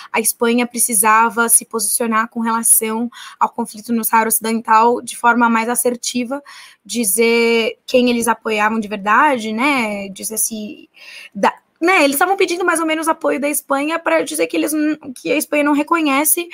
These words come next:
o Saara Ocidental como um território independente do Marrocos, né? Tavam acusando a Espanha de tentar minar a integridade territorial do Marrocos,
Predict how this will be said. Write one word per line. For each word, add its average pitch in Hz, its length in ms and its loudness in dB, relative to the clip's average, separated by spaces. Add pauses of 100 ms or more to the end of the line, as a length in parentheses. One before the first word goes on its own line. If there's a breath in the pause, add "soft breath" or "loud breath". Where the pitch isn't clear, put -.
(400 loud breath)
o 320 100 -2
Saara 294 300 4
Ocidental 302 640 2 (320 loud breath)
como 320 240 4
um 330 120 -2
território 330 1200 0 (460)
independente 320 540 -2
do 320 80 -4
Marrocos, 233 640 -2
né? 262 320 -2
Tavam 247 440 -4
acusando 247 420 -2
a 247 60 2
Espanha 240 280 -2
de - 120 -8
tentar 226 680 0 (600)
minar 233 460 2
a 240 60 4
integridade 226 800 -4
territorial 208 500 -10
do 226 120 -8
Marrocos, 247 1040 2